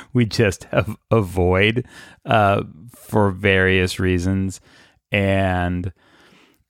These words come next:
you know, that's all normal. Anytime you get a group of human beings together, there are gonna be relational challenges, and it's up to us to kind of work through them,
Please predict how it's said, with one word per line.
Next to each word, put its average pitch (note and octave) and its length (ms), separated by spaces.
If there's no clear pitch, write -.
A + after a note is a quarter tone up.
you E3+ 100
know, D#3 180
that's C#3 260
all D#3 180
normal. C3 500
Anytime G#2+ 520
you G#2 100
get G2 180
a G2 60
group G2 260
of F2 120
human F2+ 380
beings F2 440
together, F2 720
there F#2 260
are F#2 60
gonna F#2 260
be F2+ 180
relational F2 800
challenges, F2+ 1040
and F#2+ 640
it's G#2+ 200
up F2+ 140
to - 140
us F#2+ 160
to - 120
kind F2 240
of F#2 140
work F#2+ 320
through G2+ 320
them, F2+ 400